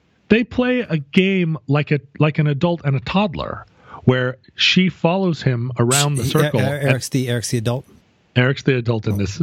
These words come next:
Speaker 1: case.
Speaker 2: Okay.
Speaker 1: She, or, or actually, depending, you know, it depends on who, how, how old the toddler is and who, who's in charge of the game.
Speaker 2: Mm-hmm.
Speaker 1: But he'll,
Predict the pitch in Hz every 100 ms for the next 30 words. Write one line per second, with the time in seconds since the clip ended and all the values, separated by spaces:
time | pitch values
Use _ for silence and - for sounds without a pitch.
0 | - - 101 139 - 127 110 104 - -
1 | _ _ 170 151 - 131 143 247 214 175
2 | - 196 220 - 220 170 190 226 120 107
3 | 160 _ _ _ _ - 135 127 127 170
4 | 170 147 131 113 151 147 151 - 143 143
5 | - 143 139 127 117 139 143 107 104 101
6 | 95 127 135 - _ - - 143 107 113
7 | - 127 98 87 98 147 87 101 151 110
8 | 120 151 - - _ 143 135 175 196 202
9 | 196